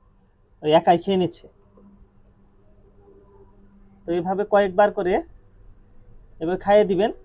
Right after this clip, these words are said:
এবং, আহ, এই সিরিঞ্জ দিবেন। অবশ্যই সবসময় সিরিঞ্জ সংগ্রহ করবেন আপনাদের কাছে, ছোট সাইজ, বড় সাইজ, বিভিন্ন ধরনের সিরিঞ্জ আপনাদের কাছে রাখবেন। এই রোগ,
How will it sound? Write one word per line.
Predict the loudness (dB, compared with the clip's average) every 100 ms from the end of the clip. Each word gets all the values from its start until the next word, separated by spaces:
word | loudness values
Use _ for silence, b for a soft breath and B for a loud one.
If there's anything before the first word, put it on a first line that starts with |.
| b -14 -8
এবং, | -2 -2 -2 -8 -10 -4
আহ, | -2 0 -2 -6
এই | -4 -2 -2 -8 -20 b b -20
সিরিঞ্জ | -6 -2 0 -2 -4
দিবেন। | -4 -4 -10 _ _ _
অবশ্যই | -4 -4 -4 -6
সবসময় | -6 -8 -6 -8
সিরিঞ্জ | -6 -6 -6
সংগ্রহ | -4 0 0 0
করবেন | -2 -2
আপনাদের | -4 -6 -8
কাছে, | -8 -10 -12 -10
ছোট | -6
সাইজ, | -4 -2 -2 0
বড় | -2 -4
সাইজ, | -6 -8
বিভিন্ন | -8 -6 -6
ধরনের | -6 -10
সিরিঞ্জ | -10 -8 -8 -10 b b b -4
আপনাদের | -2 0 -2 0
কাছে | -2 0
রাখবেন। | -2 -2 -6
এই | -2 2
রোগ, | 4 2